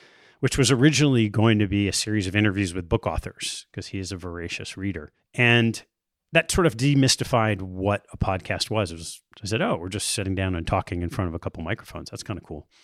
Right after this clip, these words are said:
And not too long afterwards, I just had the idea one day to spend some of my time running around talking to my old endowment friends just to see what they had been doing. Because in all the years I was focused on hedge funds,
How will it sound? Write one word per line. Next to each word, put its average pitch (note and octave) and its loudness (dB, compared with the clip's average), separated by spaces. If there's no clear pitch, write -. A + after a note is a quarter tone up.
And - 2
not E3+ 2
too F3+ -2
long C#3+ 2
afterwards, B2+ -2
I A2 -2
just A2+ -2
had B2+ 0
the A2+ 0
idea G#2 2
one G#2+ 0
day F#2+ -2
to - 0
spend - 2
some A#2+ 2
of G#2+ 0
my G#2 -2
time C3 0
running G#2 0
around G2 -2
talking F#2 -4
to - -8
my F#2 -2
old F2+ -2
endowment A2 -2
friends E2+ -8
just - -4
to - -4
see F#2+ -4
what F#2 -6
they F#2+ -4
had F#2 -4
been F2+ -4
doing. G#2+ -2
Because E2+ -6
in G2 -2
all G#2+ 0
the G#2+ 0
years G2+ 0
I F#2+ -2
was F2+ -6
focused - -8
on E2+ -8
hedge B2+ -6
funds, F2+ -6